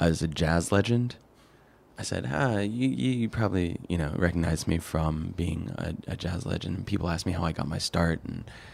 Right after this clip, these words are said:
well, I walked up to jazz and no one was there. So I, I knocked on the door and no one answered. And, you know, I shouted through the window, rang the bell, no one answered. And so I just let myself in. And there you go. And it was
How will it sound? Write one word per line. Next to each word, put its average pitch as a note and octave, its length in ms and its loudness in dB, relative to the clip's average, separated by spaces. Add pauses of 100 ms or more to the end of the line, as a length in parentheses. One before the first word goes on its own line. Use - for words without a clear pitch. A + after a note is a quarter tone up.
(160)
well, - 160 -2
I F2 80 0
walked G2 300 4
up - 120 -4
to - 80 -4
jazz E2+ 440 4
and F2+ 360 -2
no F2+ 120 2
one G2+ 140 6
was E2+ 120 2
there. F2+ 320 0
So A#2 140 -6
I, G1+ 220 -2
I - 80 0
knocked F2 340 0
on F#2 140 -2
the F2 60 -2
door F2+ 380 2
and G#2+ 260 0 (560)
no F2+ 120 4
one F2 140 6
answered. G2+ 440 2
And, E2 240 -4 (680)
you G2 60 -4
know, F#2+ 120 0
I G#2 240 -2
shouted F2 360 0
through E2+ 140 -2
the D#2+ 80 0
window, F#2 400 4
rang F2+ 240 -2
the F#2+ 60 -4
bell, F#2 320 6
no E2+ 180 2
one E2 160 4
answered. F#2 420 0
And G2 140 -4
so G#2+ 100 2
I G#2 60 6
just G#2+ 180 0
let F#2+ 80 2
myself G2+ 320 0
in. C3 180 4
And E2+ 120 -8 (480)
there G2+ 120 6
you F#2 100 8
go. G2 200 10 (320)
And - 80 8
it D3 60 12
was D#3 200 8